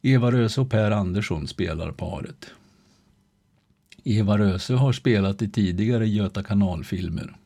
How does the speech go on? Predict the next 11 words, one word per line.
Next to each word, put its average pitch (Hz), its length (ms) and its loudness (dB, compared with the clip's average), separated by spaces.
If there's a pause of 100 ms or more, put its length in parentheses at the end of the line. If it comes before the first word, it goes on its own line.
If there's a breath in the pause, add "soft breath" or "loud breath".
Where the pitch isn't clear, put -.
(560 loud breath)
Hon 110 460 4
blev 131 220 6
förvånad 117 640 2
när 87 160 0
hon 87 180 -2
fick 87 220 -6
frågan 87 420 -2
att 90 180 -8
vara 90 220 -4
med 95 340 -2
igen. - 280 -10